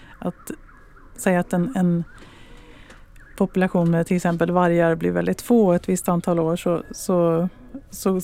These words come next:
kallar man det för en flaskhals då, då. Det, det är ett, bara ett litet antal individer som överlever, och sen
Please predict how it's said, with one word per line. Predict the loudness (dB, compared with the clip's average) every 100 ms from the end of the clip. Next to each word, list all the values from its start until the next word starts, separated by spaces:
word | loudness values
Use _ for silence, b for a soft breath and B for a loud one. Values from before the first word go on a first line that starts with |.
| -4
kallar | 0 2
man | 4 2
det | 0
för | -2 -2
en | -2 0 -2 -6 -16 -20
flaskhals | -2 0 2 -2 -4 -2 -2 -4 -8
då, | -6 -4
då. | -4 -8
Det, | -6 -4 -2
det | -4 -4
är | -6 -10 -20 -12
ett, | -10 -4
bara | 0 0
ett | -2 -6
litet | 0 2 2 0 0
antal | 0 0 0
individer | 0 0 0 -2
som | 0 0
överlever, | 0 0 0 0 0 -4
och |
sen | -4 -4